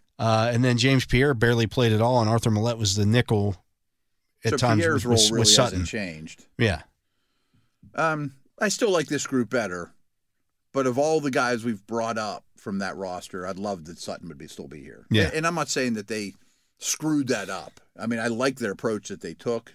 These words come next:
Speaker 2: and the, the money Sutton got was pretty high. But if you could add one dude that's gone, it would be him.
Speaker 1: Well, there were some other things in play there as
Speaker 2: No
Speaker 1: well
Speaker 2: doubt,
Speaker 1: that,
Speaker 2: no
Speaker 1: that
Speaker 2: doubt.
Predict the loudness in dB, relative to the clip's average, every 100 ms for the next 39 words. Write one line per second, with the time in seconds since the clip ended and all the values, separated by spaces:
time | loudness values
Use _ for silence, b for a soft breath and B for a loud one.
0 | -8 -4 -4 -6 -6 -4 -2 -2 -4 -6
1 | -6 -6 -6 -8 -10 -10 -8 -8 -8 -10
2 | -12 _ _ _ _ _ _ _ _ -4
3 | -2 -4 -10 -16 -8 -4 -2 -2 -2 -2
4 | -2 0 0 2 0 -2 -4 -8 -6 -6
5 | -6 -10 -12 -14 -14 -10 -10 -6 -2 2
6 | 4 4 4 4 4 2 4 2 2 0
7 | -2 0 2 2 0 0 2 2 2 0
8 | -2 -4 -4 -4 -12